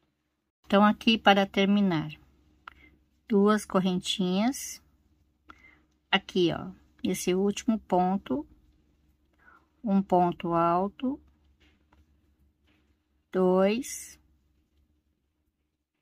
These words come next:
e três. Agora, eu vou intercalar a carreira dois.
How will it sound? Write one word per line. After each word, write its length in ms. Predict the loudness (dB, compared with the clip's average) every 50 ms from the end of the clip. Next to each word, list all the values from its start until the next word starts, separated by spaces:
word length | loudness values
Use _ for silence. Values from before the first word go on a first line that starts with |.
| _ _ _ _ _
e 80 | -12 -10
três. 680 | -8 -4 -4 -2 -2 -4 -6 -12 -16 -18 -18 -20 -20 _ _ _ _ -20 -20 -20 -20 -20 -10 -8
Agora, 260 | 0 4 4 4 6
eu 80 | 4 2
vou 320 | 2 0 0 0 -2 -4 _
intercalar 840 | 0 0 2 4 2 2 2 2 2 2 4 4 4 2 2 -2 -6 -8 -8
a 100 | -8 -4
carreira 440 | 0 0 2 2 2 0 0 -2 -4
dois. 640 | -4 -6 -6 -6 -10 -12 -16 -18 -18 -18 -20 -20